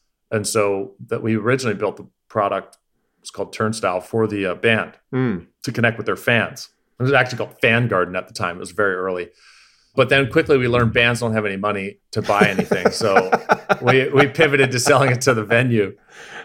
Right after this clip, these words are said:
Speaker 1: Uh, and that was a better choice 'cause venues have more money.
Speaker 2: Right.
Speaker 1: Uh, and then that, that just morphed. Yeah. So that was how we came up with it. But as, as you can see, I'm just like a hacker, right? I
Speaker 2: Yeah,
Speaker 1: just
Speaker 2: yeah.
Speaker 1: kinda, like,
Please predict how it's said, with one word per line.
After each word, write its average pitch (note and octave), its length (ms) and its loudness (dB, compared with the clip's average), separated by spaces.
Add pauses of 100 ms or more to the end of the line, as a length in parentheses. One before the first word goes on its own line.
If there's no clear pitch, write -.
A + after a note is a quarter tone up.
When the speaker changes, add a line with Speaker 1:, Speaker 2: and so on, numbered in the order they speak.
(180)
Speaker 1:
Uh, A#2+ 240 6
and A2+ 100 4
that C3 140 4
was A#2 140 -2
a A#2 40 -4
better A#2 280 2
choice A2+ 400 0
'cause F#2+ 200 -6
venues G#2+ 440 -2
have G2 120 0
more F#2+ 140 -6
money. F#2+ 400 -6 (140)
Speaker 2:
Right. G2 240 -2
Speaker 1:
Uh, F#2 60 -2
and F#2+ 100 -6
then F#2 160 -4
that, F#2+ 220 -6
that F#2 160 -2
just - 160 -16
morphed. F2 420 -10
Yeah. F#2 320 -4 (160)
So F2+ 400 -10 (100)
that G#2 60 -8
was F2+ 120 -10
how F#2 160 -2
we F2 60 -6
came F2+ 260 -10
up F2 140 -10
with G2 100 -6
it. F2+ 100 -4
But C#3+ 100 4
as, F#3 240 2
as F#3+ 240 2
you F3+ 80 -2
can D#3 140 -2
see, D#3+ 220 0
I'm C#3 160 2
just D#3 140 -2
like C#3+ 160 2
a B2 80 2
hacker, C3 340 0
right? G#2+ 200 2
I B2 80 4
Speaker 2:
Yeah, A#2 60 4
Speaker 1:
just G#2+ 160 2
Speaker 2:
yeah. C3 120 2
Speaker 1:
kinda, A2 180 2
like, A#2 280 0